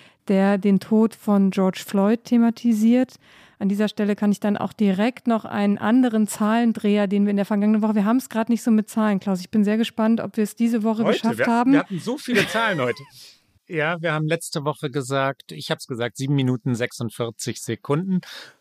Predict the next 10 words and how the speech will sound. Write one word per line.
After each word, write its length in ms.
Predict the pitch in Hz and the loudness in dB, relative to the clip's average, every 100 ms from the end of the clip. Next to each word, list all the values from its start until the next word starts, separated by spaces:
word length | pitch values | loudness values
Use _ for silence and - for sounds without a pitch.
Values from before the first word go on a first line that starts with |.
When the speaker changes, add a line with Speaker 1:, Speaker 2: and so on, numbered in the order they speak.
| _ _ | _ _
Speaker 2:
Und 240 | 240 127 113 | -10 -8 -6
es 160 | 110 | -4
waren 280 | 117 113 135 | -4 -4 -6
acht 260 | 147 - 170 | -10 -8 -6
Minuten 460 | 160 151 - 147 | -4 -4 -2 -2
sechsundvierzig 800 | 135 139 156 131 143 131 - 135 | -2 -6 -6 -4 -4 -6 -6 -8
Sekunden. 1120 | - 127 - 127 123 165 131 123 120 123 131 139 | -6 -8 -4 -4 -2 -4 -4 -2 -2 -2 -4 -6
Äh, 200 | 127 117 | -8 -8
und 320 | 156 110 - | -8 -10 -10
dieser 340 | 113 127 120 | -6 -4 -4